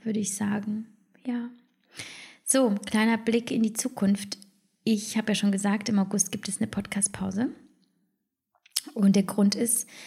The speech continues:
nicht, weil ich Urlaub machen möchte, ähm, sondern es gibt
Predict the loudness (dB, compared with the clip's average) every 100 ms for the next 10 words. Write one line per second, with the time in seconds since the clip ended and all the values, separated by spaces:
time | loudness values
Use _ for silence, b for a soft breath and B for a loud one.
0 | B B B -2 0 0 0 0 0 0
1 | 2 2 2 2 2 2 0 -2 -2 0
2 | -2 -2 0 2 2 0 0 0 2 2
3 | 2 0 0 -2 -2 -4 -6 -6 -8 -8